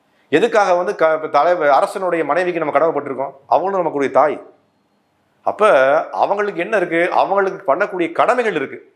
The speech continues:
அவங்க என்ன பண்ணணும்? தர்மத்தை எப்படி தர்மசாஸ்திரங்களின் வழிமுறையில் ஒரு மனிதனை எப்படி நிலைநாட்டணுமோ அந்த மாதிரி நிலைநாட்டினால் அவனுக்குரிய கடமைகளை அவன் பூர்த்தியாக செய்கின்றான். அவனுடைய கடமை இருக்கு, தர்மத்தை நிலைநாட்டணும்,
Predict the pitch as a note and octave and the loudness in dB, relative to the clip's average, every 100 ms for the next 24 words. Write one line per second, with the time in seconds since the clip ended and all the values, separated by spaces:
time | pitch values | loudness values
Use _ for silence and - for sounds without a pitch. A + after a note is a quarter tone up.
0 | _ _ _ _ _ - D#3+ F3+ G3+ F#3+ | _ _ _ _ _ 0 2 2 2 0
1 | F3+ G#3 A#3+ - G#2+ A2 C#3+ A3+ A3+ - | 0 -2 -4 -14 -4 2 2 2 -2 0
2 | F3+ B3 - - _ _ _ _ _ A2+ | 0 0 -4 -18 _ _ _ _ _ -2
3 | D3+ D3+ G#3 G3 C3 D#3+ G3 F3+ F3 F3 | -2 0 -2 2 2 2 0 2 2 0
4 | E3+ D#3+ D#3 C3 B2+ D#3+ D3 C#3 E3 - | -2 0 0 0 0 2 0 0 -4 -8
5 | - _ _ _ - C3 A#2+ D#3 F3+ F#3 | -20 _ _ _ -2 0 2 2 2 2
6 | C#3+ D3 F#3 C#3 D#3 D#3 C#3 B2 A2+ C#3 | 0 0 0 0 0 0 -2 -4 -8 -8
7 | F3 - A#2+ C3+ C3+ C3+ E3+ B2+ D3 C#3+ | -8 -6 -4 -2 0 2 0 -2 -4 -6
8 | A#2+ G#2+ G2 C3 C3+ - - _ _ - | -6 -4 -2 -2 -2 -6 -20 _ _ -2
9 | C#3 E3 E3 F3+ D#3+ D3+ C#3+ F3 G3 - | 0 0 -2 -2 0 0 -2 -4 -4 -6
10 | D#3 - C3+ E3 A2+ G#2+ G2 A2 - _ | -8 -2 0 0 -6 -8 -4 -4 -6 _
11 | _ _ _ _ _ _ _ _ _ _ | _ _ _ _ _ _ _ _ _ _
12 | _ _ _ _ _ _ - G3 G3+ G3+ | _ _ _ _ _ _ -2 0 0 0
13 | C#3 D3 A2+ - - C#3+ E3+ D#3+ C#3 C3+ | -2 -2 -6 -8 -2 -2 0 -2 -2 -2
14 | B2+ B2 B2+ | -2 -4 -10